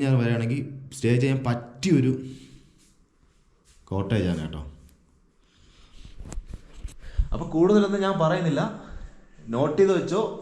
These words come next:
ഇത്രയും ബഡ്ജറ്റിൽ വേറെ ഒരിടത്തും റൂം കിട്ടത്തില്ല. മാക്സിമം ഞാൻ ഇന്നലെ ഒരു ഇരുപത്തഞ്ചിടത്ത് കയറിപ്പോയി. എല്ലാവരുടെ അടുത്തും പറഞ്ഞ, ആ, ആയിരത്തി ഇരുന്നൂറ്, ആയിരത്തി മുന്നൂറ്, ആയിരത്തി അഞ്ഞൂറ്. ഒരാൾക്കെന്ന് പറഞ്ഞോണ്ടാണ് കേട്ടോ. ഇവിടെ ഇപ്പോൾ ഒരാൾക്കാണ് രണ്ടാൾക്കാണെങ്കിലും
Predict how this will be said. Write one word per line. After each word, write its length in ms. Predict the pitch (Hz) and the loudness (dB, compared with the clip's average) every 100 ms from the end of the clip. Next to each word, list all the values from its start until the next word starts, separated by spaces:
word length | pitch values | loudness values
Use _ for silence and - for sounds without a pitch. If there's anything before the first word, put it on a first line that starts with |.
| - | -8
ഇത്രയും 320 | - 151 175 | -2 0 0
ബഡ്ജറ്റിൽ 380 | 156 135 - 170 135 | 0 -2 -4 -2 0
വേറെ 140 | 143 131 | 0 -2
ഒരിടത്തും 320 | 127 127 135 | -4 -4 -4
റൂം 140 | 110 101 | -4 -4
കിട്ടത്തില്ല. 340 | 98 98 - - - - - - - _ _ | -6 -8 -10 -12 -18 -20 -20 -20 -20 _ _
മാക്സിമം 560 | 98 113 135 - 180 180 | -4 -2 -2 0 2 4
ഞാൻ 120 | 160 156 | 4 2
ഇന്നലെ 240 | 160 156 170 - - - | 2 2 0 -2 -10 -2
ഒരു 100 | 127 | 2
ഇരുപത്തഞ്ചിടത്ത് 600 | 127 156 165 170 160 151 | 4 2 2 4 2 2
കയറിപ്പോയി. 340 | 127 120 104 101 | 0 0 -2 -2
എല്ലാവരുടെ 400 | 107 135 151 143 | -2 0 0 -2
അടുത്തും 200 | 139 131 | -2 -2
പറഞ്ഞ, 240 | 117 117 123 - 101 | -2 -4 -6 -10 -12
ആ, 20 | 101 98 95 98 | -10 -10 -10 -6
ആയിരത്തി 280 | 104 101 104 | -4 -2 -2
ഇരുന്നൂറ്, 320 | 98 101 98 107 95 92 | -4 -2 -2 -4 -6 -8
ആയിരത്തി 280 | 98 98 92 | -6 -4 -4
മുന്നൂറ്, 320 | 92 92 92 - 90 | -4 -4 -6 -6 -6
ആയിരത്തി 280 | 98 101 98 | -6 -2 -2
അഞ്ഞൂറ്. 300 | 95 95 95 107 - - - | -2 -4 -4 -8 -12 -16 -10
ഒരാൾക്കെന്ന് 440 | 85 95 110 135 139 | -4 -2 -2 -4 -2
പറഞ്ഞോണ്ടാണ് 460 | 120 120 143 139 104 | -4 -4 -4 -6 -6
കേട്ടോ. 160 | 87 80 - - - - | -6 -8 -12 -20 -20 -6
ഇവിടെ 140 | 104 | -4
ഇപ്പോൾ 140 | 120 131 | -2 -2
ഒരാൾക്കാണ് 360 | 123 135 143 135 | -4 -4 -4 -4
രണ്ടാൾക്കാണെങ്കിലും 640 | 135 143 143 139 135 139 | -2 -4 -2 -2 -2 -4